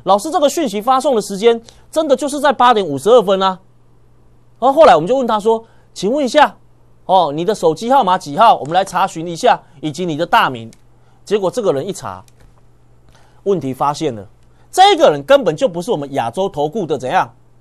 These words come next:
郑英杰的会员，因为他根本就没有任何资料在我们公司存在。那问题来了，奇怪，他怎么会知道郑英杰老师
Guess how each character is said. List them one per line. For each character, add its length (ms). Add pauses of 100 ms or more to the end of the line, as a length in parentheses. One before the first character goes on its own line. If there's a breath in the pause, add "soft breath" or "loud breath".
(340)
郑 160
英 120
杰 160
的 40
会 220
员， 180 (540)
因 160
为 80
他 160
根 160
本 100
就 120
没 100
有 80
任 140
何 120
资 180
料 120
在 120
我 40
们 100
公 200
司 120
存 220
在。 180 (360 soft breath)
那 140
问 180
题 160
来 160
了， 80
奇 200
怪， 140
他 100
怎 140
么 60
会 80
知 160
道 100
郑 160
英 100
杰 140
老 160
师 200